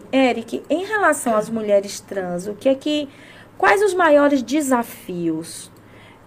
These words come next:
É, você falou há pouco tempo aí sobre a questão do registro, porque já é uma outra luta.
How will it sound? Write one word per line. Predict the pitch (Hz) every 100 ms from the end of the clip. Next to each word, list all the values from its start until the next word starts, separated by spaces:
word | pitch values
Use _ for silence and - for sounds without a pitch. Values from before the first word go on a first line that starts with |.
| -
É, | 190 196 196
você | 208 233 302
falou | 294 285 254 247
há | 240
pouco | 240 226 220
tempo | - 220 214 208
aí | 202
sobre | 202 208
a |
questão | 202 202 - 196
do | 190
registro, | 185 190 190 190 180 - 196
porque | 196 202 202
já | 196 190
é | 190 202
uma | 202 185
outra | 190 196 202
luta. | 175 160 170 180 - 214